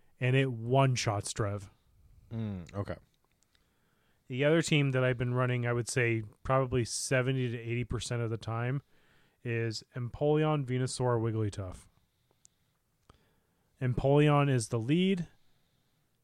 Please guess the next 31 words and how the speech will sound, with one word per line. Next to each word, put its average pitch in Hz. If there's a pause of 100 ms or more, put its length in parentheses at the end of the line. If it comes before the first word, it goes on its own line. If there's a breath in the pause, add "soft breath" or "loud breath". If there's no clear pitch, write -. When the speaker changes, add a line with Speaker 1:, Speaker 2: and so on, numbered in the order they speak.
(600)
Speaker 1:
Venusaur 143
and 131
Wigglytuff 131
are 135
the 131
answers 120
to 127
swaps 123 (100)
out. 139 (640)
If 131
I 123
lose 135
that 131
lead, 135
I 120
just 127
have 131
to 117
hope 117
that 120
whatever 120
they 120
have 117
in 117
the 117
back, 117
I 123
didn't 117
need 110
Empoleon 104
for, 113